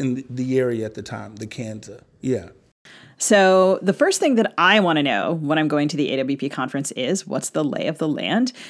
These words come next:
Speaker 2: Where is the main conference hotel in relationship to the rest of the city? What is the neighborhood, in this case, around Bartle Hall like? What is Bartle Hall?
Speaker 1: <laughs> Yeah, so, so Bartle Hall is a huge convention center, one of the largest in terms of,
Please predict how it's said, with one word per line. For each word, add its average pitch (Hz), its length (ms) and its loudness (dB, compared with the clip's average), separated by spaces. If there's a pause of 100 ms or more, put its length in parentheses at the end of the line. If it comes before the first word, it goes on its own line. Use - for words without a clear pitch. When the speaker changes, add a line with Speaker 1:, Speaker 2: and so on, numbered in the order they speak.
(180)
Speaker 2:
Where 165 300 2
is 202 100 2
the 196 100 2
main 160 200 2
conference 151 400 -2
hotel 147 280 -2
in 143 120 0
relationship 147 500 -2
to - 80 -16
the 139 80 -4
rest 123 220 -4
of 131 80 -6
the 143 40 -8
city? 202 380 2 (360)
What 165 160 2
is 196 100 4
the 175 80 0
neighborhood, 160 480 0
in 147 160 -4
this 147 100 -2
case, 147 260 -4
around 151 360 -2
Bartle 147 280 2
Hall 135 320 -2
like? 208 340 -2 (120)
What 151 260 -2
is 226 460 -2 (140)
Bartle 151 260 2
Hall? 190 380 -2 (1040)
Speaker 1:
<laughs> - 80 -2 (640)
Yeah, 220 220 4
so, 175 300 -4
so 165 160 -6
Bartle 180 340 -2
Hall 160 260 -4
is 139 140 -6
a 135 100 -2
huge 170 500 -6
convention 147 640 -6
center, 127 500 -4
one 147 240 -2
of 208 100 -6
the 120 80 -4
largest 127 600 0
in 123 100 -8
terms 127 360 -8
of, 120 260 -12